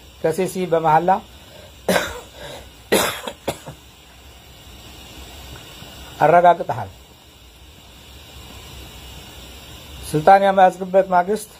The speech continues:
አባይ አስር ዓመትም አያልቅም ብለኸናል። አሁን ብሔራዊ የአባይ አትሆን። By the way የአባይ ጉዳይ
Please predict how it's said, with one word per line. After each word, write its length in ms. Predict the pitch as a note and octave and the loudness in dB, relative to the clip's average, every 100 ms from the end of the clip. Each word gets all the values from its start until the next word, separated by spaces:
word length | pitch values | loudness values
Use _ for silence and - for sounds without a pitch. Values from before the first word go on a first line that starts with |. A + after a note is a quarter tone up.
| - - - - - - - - - - - - - - - | -20 -20 -20 -20 -20 -20 -20 -20 -20 -20 -20 -20 -20 -10 2
አባይ 300 | E3 F#3 G#3+ | 4 6 6
አስር 260 | G3+ G3+ | 6 4
ዓመትም 360 | G3 F#3+ F#3+ F#3 | 2 2 -2 -2
አያልቅም 360 | F3+ E3+ F3 E3+ | -2 -2 -4 -8
ብለኸናል። 360 | C#3 C3 A2 - - - - - - - - - - - - - - - - - - | -8 -8 -10 -14 -20 -20 -20 -20 -20 -20 -20 -20 -20 -20 -20 -20 -20 -20 -20 -20 0
አሁን 300 | D3+ E3+ G3+ | 4 6 4
ብሔራዊ 500 | G3 F#3 F#3+ F#3+ F#3 G3 G3 F#3+ - _ _ - _ _ _ _ - - | 4 4 6 6 4 2 -4 -8 -20 _ _ -20 _ _ _ _ -20 -4
የአባይ 500 | D#3+ F3 F3 F3+ F3+ | 4 4 6 6 6
አትሆን። 300 | E3 D#3+ D3 | 4 -2 -2
By 160 | F3+ | -2
the 140 | A#3+ B3+ | 0 2
way 200 | A#3+ A3+ - - - - - - - - - - | 2 0 -4 -20 -20 -20 -20 -20 -20 -20 -20 -6
የአባይ 440 | F3 G#3 G3+ A3 G#3+ | 2 4 6 4 4
ጉዳይ 340 | G3+ G#3 G3+ | 2 2 2